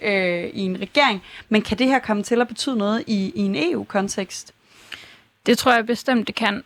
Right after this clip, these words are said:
Speaker 2: Øh, også fordi sådan i, i parlamentet, og, altså sådan, sådan en som Ska Keller for eksempel, eller sådan, de sidder sgu egentlig ret stærkt, sådan tyskerne, på mange af de her områder, og jeg tror, hvis man får, øh, det nation-, altså får dem med fra, fra sådan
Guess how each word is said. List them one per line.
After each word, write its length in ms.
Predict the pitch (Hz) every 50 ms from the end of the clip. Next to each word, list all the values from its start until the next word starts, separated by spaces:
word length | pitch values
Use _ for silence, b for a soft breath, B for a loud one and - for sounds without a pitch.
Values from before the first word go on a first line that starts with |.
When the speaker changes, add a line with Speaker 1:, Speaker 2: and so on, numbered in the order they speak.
| - -
Speaker 2:
Øh, 260 | 220 208 196 190 190 190 -
også 200 | - - 226 -
fordi 320 | - 302 302 262 269 247 233
sådan 360 | - 240 - 214 214 214 202
i, 160 | - 220 196 - _
i 160 | - 233 214 196
parlamentet, 880 | - - - 190 196 202 202 208 233 269 277 262 233 226 226 226 208
og, 220 | 202 214 240 - -
altså 160 | 226 220 220
sådan, 220 | - 247 226 214
sådan 160 | - - 254
en 120 | 233 214 202
som 200 | - 220 202 196
Ska 180 | - - -
Keller 320 | 196 - - 240 214 226 240
for 120 | - -
eksempel, 320 | 233 - - 240 220 214 208
eller 160 | 202 208 214
sådan, 160 | - 254 240
de 140 | 214 254 240
sidder 280 | - - 339 330 302
sgu 160 | 277 - 381 -
egentlig 280 | - 311 294 269 -
ret 120 | 254 262 -
stærkt, 300 | - - - 277 269 -
sådan 140 | 285 247
tyskerne, 400 | 226 - 294 269 - 247 214 226
på 100 | - -
mange 200 | 240 - 240 262
af 40 | 262
de 100 | 240 262
her 100 | 247 - -
områder, 300 | - 254 269 269 254 247
og 80 | - -
jeg 100 | 247 240
tror, 160 | - - 262
hvis 160 | 226 254 -
man 140 | - 233 220
får, 260 | - - 233 220 B B B B B B B B B -
øh, 80 | 269 247
det 280 | 220 220 214 208 240
nation-, 440 | 233 233 233 240 254 - - 294 - -
altså 220 | - 240 - 240
får 120 | 214 - 220
dem 100 | 208 214
med 180 | 220 226 262
fra, 320 | 269 - - 220 208 185 - -
fra 340 | - - - - - 214 202
sådan 240 | - - 226 214 208